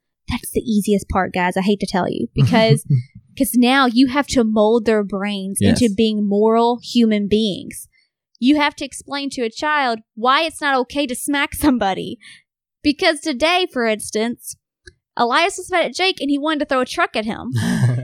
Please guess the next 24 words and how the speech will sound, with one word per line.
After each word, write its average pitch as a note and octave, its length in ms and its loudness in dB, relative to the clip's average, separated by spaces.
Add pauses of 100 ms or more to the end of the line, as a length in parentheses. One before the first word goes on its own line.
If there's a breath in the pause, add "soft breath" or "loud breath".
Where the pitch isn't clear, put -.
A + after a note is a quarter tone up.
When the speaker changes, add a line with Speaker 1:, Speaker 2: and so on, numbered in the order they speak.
(120)
Speaker 1:
And D#4 120 2
he E4+ 120 4
was D4+ 160 -2
able F4 260 0
to C#4+ 200 0
vocalize B3 640 0
it G#3+ 260 -4
and B3 180 -2
say, B3+ 280 0
"I'm D#4+ 320 0
mad B3 400 0 (140)
and B3+ 160 -2
I F4 140 2
want F4+ 160 0
to - 60 -8
throw C4+ 180 2
this D4 200 -6
truck - 340 -2
at - 100 0
you." F#3+ 260 -8
Speaker 2:
Oh, - 120 -8
that's - 180 2
beautiful, G#2 420 2
though. F2+ 240 -6